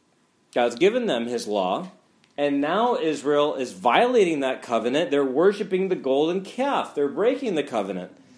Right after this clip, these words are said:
And Moses has now broken the tablet, showing God's displeasure towards their wrongful worship.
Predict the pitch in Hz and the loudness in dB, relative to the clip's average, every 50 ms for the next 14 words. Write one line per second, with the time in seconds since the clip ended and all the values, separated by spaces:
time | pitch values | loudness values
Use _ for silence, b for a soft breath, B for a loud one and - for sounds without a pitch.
0 | B B B B B B 131 139 139 151 170 196 196 190 196 190 190 - 165 147 | B B B B B B -2 0 2 4 4 4 4 2 0 -2 -4 -4 -6 -4
1 | 123 156 151 143 135 120 104 - 131 151 180 233 254 262 - 240 202 170 151 - | -2 0 2 2 2 0 -2 0 4 6 6 6 6 4 2 -2 -2 -2 -2 -4
2 | - - 143 131 131 120 123 135 139 135 - - - 165 160 156 156 147 135 143 | -4 -2 0 0 0 0 -2 -2 -4 -4 -6 -4 -2 0 0 0 0 0 0 0
3 | 139 135 127 123 - - 123 120 113 - - - - 151 160 180 196 190 - 160 | 2 2 0 -2 -4 -4 -4 -4 -4 -6 -10 -8 -2 0 2 2 2 0 -2 -4
4 | 147 131 131 - 147 143 127 131 131 131 127 127 - 147 156 147 127 120 117 120 | -4 -4 -4 -6 -4 -2 0 2 2 0 0 -2 -2 -2 0 0 2 0 0 0
5 | - - - 175 175 175 220 285 311 277 - 190 104 - - - | -2 -4 -6 -6 -2 0 0 0 0 0 -2 -4 -6 -6 -8 -16